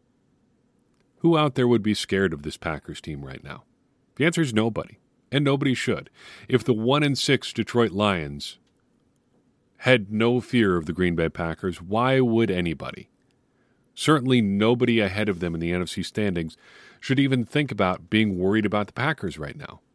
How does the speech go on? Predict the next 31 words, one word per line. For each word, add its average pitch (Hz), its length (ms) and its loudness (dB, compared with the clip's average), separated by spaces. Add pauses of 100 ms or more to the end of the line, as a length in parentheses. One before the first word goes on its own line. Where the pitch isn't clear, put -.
(240)
And 113 120 -4
the 110 40 2
Packers 120 440 -4
aren't 95 180 -2
gonna 95 160 -4
give 85 200 -4
them 85 120 -4
any 80 160 -4
reason 76 360 -8
to 71 60 -12
be 73 120 -8
worried 69 320 -8
either. - 320 -14 (1000)
So 85 120 -8
here 110 160 0
we 131 120 2
sit. - 260 -2 (1400)
It 90 60 -6
was 90 120 -2
fun 110 260 0
while 107 240 2
it 80 60 -6
lasted 98 560 -2 (340)
after 87 280 -8
the 85 100 -8
Cowboys 101 440 0
game. 110 340 -2 (1600)
But 127 100 -2
now 120 260 4
it's 110 140 -4
basically, 117 580 -2